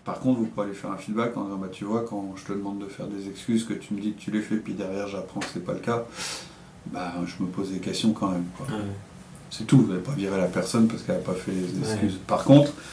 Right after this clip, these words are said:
Speaker 1: ça vous donne une information sur, euh, son degré d'engagement. Alors,
Speaker 2: Ensuite
Speaker 1: ça, c'est pas évident,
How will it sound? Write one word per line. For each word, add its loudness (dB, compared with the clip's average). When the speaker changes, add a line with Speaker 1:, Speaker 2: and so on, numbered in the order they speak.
Speaker 1:
ça 6
vous 2
donne 8
une 4
information 2
sur, 4
euh, 2
son -4
degré 2
d'engagement. 2
Alors, -4
Speaker 2:
Ensuite 8
Speaker 1:
ça, 10
c'est 8
pas 12
évident, 8